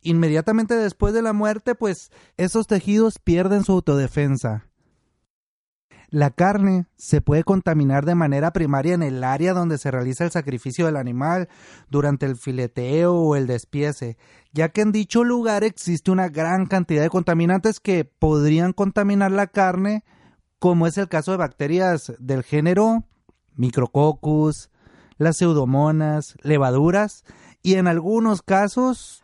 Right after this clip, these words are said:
bacterias del propio tracto gastrointestinal del animal en cuestión. Por ejemplo, la Escherichia coli y otras enterobacterias.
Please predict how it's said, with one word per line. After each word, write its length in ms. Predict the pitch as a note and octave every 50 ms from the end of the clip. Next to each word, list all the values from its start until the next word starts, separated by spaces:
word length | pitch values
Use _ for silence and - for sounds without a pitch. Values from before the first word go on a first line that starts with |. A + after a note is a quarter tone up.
| _
bacterias 480 | - C#3+ D3 C3 - D#3+ D3+ E3 F#3 G3
del 180 | F#3+ F3+ D#3 -
propio 460 | - - E3 E3+ - - G3+ G3+ -
tracto 500 | - - E3+ E3 D#3+ - _ - G3+ F3+
gastrointestinal 1200 | G3 F3+ D#3 - - D#3 D3 C#3 C#3 - D3+ C#3+ C3+ - - D3 C3+ C3+ C3+ C3+ C#3 D3 E3 F3+
del 140 | F#3+ F#3+ F#3
animal 580 | E3 D3+ D3 C#3+ C#3 C#3 C#3 D3+ E3 F#3 D#3+ -
en 180 | D3 D3+ C#3
cuestión. 680 | - - C3 A#2+ A2+ - - C#3+ D3 D3 D3 C3 A#2+ - - _ _ _ _ _ _ _
Por 140 | - - E3
ejemplo, 520 | D#3 - - D#3 D3 C#3+ - E3+ F3+ F#3+
la 380 | F#3+ F3+ D#3+ D3 C3+ B2 A#2 A#2
Escherichia 580 | A#2+ B2+ A#2+ - - C#3+ C3 C3+ - F3+ F3 D#3+
coli 400 | - - D3 E3 F3+ F#3 F3+ F3
y 60 | D#3+
otras 300 | D#3 - E3 E3 - F3+
enterobacterias. 1040 | E3 - D3+ C#3 C3 B2 A#2+ A2+ - _ D3+ D#3+ D#3+ D#3 B2+ A2+ G#2+ - - _